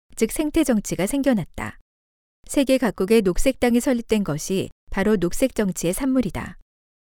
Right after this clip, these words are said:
그들은 지방과 국가 선거에 참여해 의사 결정에 참여하고 그들의 이데올로기를 실행하려 했다. 녹색 정치의 범위는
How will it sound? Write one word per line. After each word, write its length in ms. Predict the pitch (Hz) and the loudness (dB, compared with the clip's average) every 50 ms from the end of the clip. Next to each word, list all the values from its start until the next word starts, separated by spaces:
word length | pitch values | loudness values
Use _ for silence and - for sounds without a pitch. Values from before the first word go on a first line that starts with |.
| _ _ - - | _ _ -16 -6
그들은 360 | - - 202 214 226 262 269 | 0 2 4 4 4 4 4
지방과 480 | - - 214 220 240 233 220 254 254 254 | 2 0 2 2 2 2 4 4 2 2
국가 320 | - 220 202 - - 269 | 2 -2 -4 2 2 2
선거에 340 | 277 - 285 247 233 226 220 | 4 4 2 2 4 2 2
참여해 520 | 220 - 247 190 170 156 151 160 165 160 - _ _ _ - | 2 0 -2 -2 -2 -2 -2 -2 -4 -4 -8 _ _ _ -2
의사 320 | - 214 220 - 285 262 | 0 2 2 4 2 2
결정에 460 | 240 - 226 190 - 190 185 196 226 | 2 2 0 -2 0 0 0 0 0
참여하고 640 | - - 294 285 277 269 247 170 - - 120 - - _ _ _ _ - - | -2 -2 -2 0 0 0 0 0 -2 -6 -8 -10 -10 _ _ _ _ -10 -4
그들의 360 | - 175 175 220 247 254 185 170 | 0 0 4 6 6 6 6 4
이데올로기를 600 | 196 - 269 277 269 254 247 233 196 175 165 196 | 2 2 4 4 4 6 4 4 2 2 2 0
실행하려 460 | 220 - - - 311 294 294 262 233 214 | 0 0 2 2 2 2 2 2 0 0
했다. 460 | 156 - - - - 110 - - - _ _ _ _ _ _ _ _ _ _ _ _ _ _ _ - | -2 -2 -6 -10 -10 -10 -10 -12 -14 _ _ _ _ _ _ _ _ _ _ _ _ _ _ _ 0
녹색 340 | 196 202 196 - 277 269 - | 0 0 2 2 0 0 2
정치의 380 | - 247 240 233 - 262 240 | 4 2 4 4 4 4 4
범위는 540 | 226 214 190 175 175 165 185 233 240 180 - | 4 2 0 0 0 -2 0 0 0 0 -2